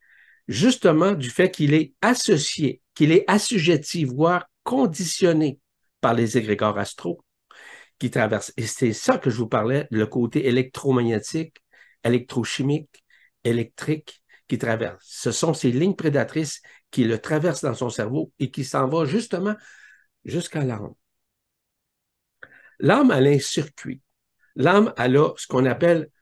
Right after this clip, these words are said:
elle est entourée. Elle est entourée de quoi ? D'une couche isolante. Mais la couche isolante est facilement transférable du moment où l'âme n'est pas suffisamment protégée,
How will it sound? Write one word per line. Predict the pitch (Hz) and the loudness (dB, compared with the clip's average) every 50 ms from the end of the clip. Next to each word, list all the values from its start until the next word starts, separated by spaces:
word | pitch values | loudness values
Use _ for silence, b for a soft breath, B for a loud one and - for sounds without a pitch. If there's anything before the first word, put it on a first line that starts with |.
| _ _ | _ _
elle | - 123 131 | 0 2 2
est | 127 - | 2 4
entourée. | 190 180 170 175 190 165 147 135 127 98 - _ _ _ _ _ _ b b b | 2 2 2 0 0 0 0 0 0 -2 -4 _ _ _ _ _ _ b b b
Elle | 127 127 | -2 0
est | 160 | 0
entourée | 165 165 170 190 233 202 | 0 0 0 0 -2 -2
de | 143 | -4
quoi ? | _ - - - - - _ _ _ _ _ _ _ _ _ _ b b b b b b | _ -14 -10 -10 -10 -10 _ _ _ _ _ _ _ _ _ _ b b b b b b
D'une | - 127 143 151 147 | 0 2 2 2 2
couche | - - 220 208 - - - _ - | 0 2 2 2 2 -2 -6 _ -4
isolante. | 135 127 123 117 110 110 101 98 101 - _ _ - | -2 0 0 0 0 0 -2 -4 -10 -14 _ _ -2
Mais | - | 0
la | 143 160 151 | 0 0 0
couche | 147 - 247 262 254 - - - - | 0 2 4 4 4 2 -2 -4 -4
isolante | 131 127 127 120 113 117 135 160 175 170 - | -2 0 0 0 0 0 0 -2 -4 -4 -6
est | - | -6
facilement | 113 - 147 147 - 180 165 175 185 185 - - | -4 -2 -2 -2 -2 -2 0 2 2 0 0 -4
transférable | - 170 208 196 - - 143 127 113 123 139 156 165 151 135 135 B B B B B B | -2 -2 -2 -2 -2 -2 -4 -4 -2 -4 -4 -6 -4 -6 -8 -8 B B B B B B
du | - 120 135 | -8 -2 2
moment | 147 143 143 151 165 180 185 - _ - | 4 4 4 4 4 2 0 -2 _ -2
où | 147 151 180 - - | 0 0 0 0 -2
l'âme | 127 123 139 147 156 170 180 170 147 B B B B B B | 0 2 2 4 2 2 0 0 -4 B B B B B B
n'est | 123 120 | -4 -4
pas | - - 165 | -2 -2 -4
suffisamment | 160 - - 160 139 160 156 170 175 165 165 _ _ _ _ _ _ - | -4 -4 -6 -4 0 0 2 2 0 -2 -4 _ _ _ _ _ _ -6
protégée, | - - 170 170 170 - 180 165 160 151 147 214 233 214 143 - | -2 0 0 0 2 4 4 4 2 0 0 0 0 -2 -2 -6